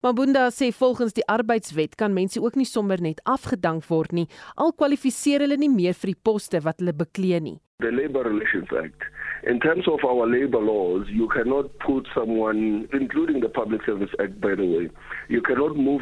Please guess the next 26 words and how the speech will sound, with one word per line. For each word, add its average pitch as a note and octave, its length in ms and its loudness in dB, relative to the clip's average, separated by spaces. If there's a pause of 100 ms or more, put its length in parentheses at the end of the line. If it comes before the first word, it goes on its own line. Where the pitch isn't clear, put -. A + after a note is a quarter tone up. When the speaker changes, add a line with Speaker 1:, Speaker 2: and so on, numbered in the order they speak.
Speaker 2:
someone A#2 420 0
to A2 160 0
a G2+ 40 0
position A#2 720 0
where G#2+ 240 2
they G#2 120 0
will G2+ 140 2
be G2 220 0
found A2+ 300 0
to A2 80 -4
be F#2+ 340 2 (400)
disadvantaged G2 1000 -2
professionally B2+ 1000 2
and F#2+ 180 2
otherwise. E2+ 480 2 (100)
So A2+ 240 0 (320)
w-, A2 220 -2
if D#4+ 180 -2
we C4+ 180 2
were D3 200 2
to - 180 -2
do C3+ 220 0
what A#2+ 420 0
Doctor G#2+ 240 -2
Gondwe A#2 440 0
is - 40 -8